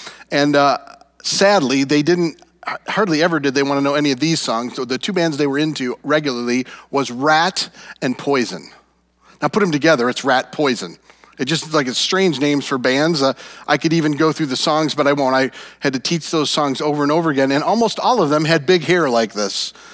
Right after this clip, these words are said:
They were all growing it out. I couldn't even do it when I tried back then. It just looked like an ugly mullet that just looked like serious white trash. Now, in case you don't know who these are, the one all the way to my left is Neil Schon of Journey. This is Alex Lifeson of Rush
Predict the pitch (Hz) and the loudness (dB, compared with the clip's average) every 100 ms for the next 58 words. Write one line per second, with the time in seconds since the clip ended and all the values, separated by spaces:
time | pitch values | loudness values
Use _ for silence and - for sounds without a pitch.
0 | - - 156 165 190 160 160 175 190 185 | -8 -2 2 4 2 2 2 4 4 4
1 | 160 165 147 156 202 180 143 139 165 139 | 4 4 4 2 0 0 0 0 0 2
2 | 131 123 - 147 135 117 110 123 127 135 | 0 0 2 2 2 -2 -2 -2 -2 -6
3 | 135 131 135 120 120 143 131 127 127 135 | -6 -4 -2 -2 -4 -4 -2 -2 0 0
4 | 123 - - - - - 107 143 - 131 | 0 -4 -14 -20 -12 -8 -4 -4 -4 -4
5 | 117 110 - - 147 120 - 110 107 - | -4 -2 -2 -2 -2 -2 -4 -4 -6 -6
6 | 95 87 - - _ _ _ _ _ _ | -6 -6 -10 -16 _ _ _ _ _ _
7 | _ _ 160 175 214 185 160 202 196 185 | _ _ -2 2 2 2 2 2 4 2
8 | 180 202 180 170 180 196 202 170 180 165 | 4 2 2 2 4 4 4 2 2 2
9 | 190 185 185 - 165 151 175 226 - - | 2 4 2 2 0 4 2 2 -4 -12
10 | - - - 160 139 175 196 180 - 190 | -14 -20 -4 -2 0 2 2 2 0 2
11 | 185 214 156 135 165 175 214 285 _ - | 2 2 0 -2 0 2 0 -2 _ -20
12 | - - 175 180 165 180 185 170 170 180 | -12 -4 0 0 2 2 2 2 2 2
13 | 190 - 226 - 139 151 185 262 - - | 2 2 -2 -2 -2 0 2 2 -2 -4